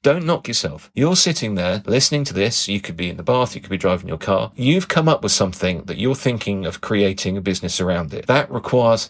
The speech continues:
talent. You have that talent. Now, the talent here is, I'm not just buying any cup.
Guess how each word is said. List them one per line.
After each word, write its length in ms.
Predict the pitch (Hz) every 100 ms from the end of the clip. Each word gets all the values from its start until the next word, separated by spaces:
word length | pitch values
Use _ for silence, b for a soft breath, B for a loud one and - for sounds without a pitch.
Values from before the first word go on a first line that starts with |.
| -
talent. 480 | 120 101 76 - -
You 120 | 113
have 260 | 117 143 -
that 200 | 113 85
talent. 440 | - 104 87 -
Now, 120 | 110 110
the 120 | 104
talent 380 | - 190 135 -
here 540 | 180 196 87 73 110
is, 400 | - 107 107 - -
I'm 120 | 151
not 160 | 240 247
just 160 | 185
buying 240 | 123 120 110
any 160 | 104
cup. 420 | - 143 92 -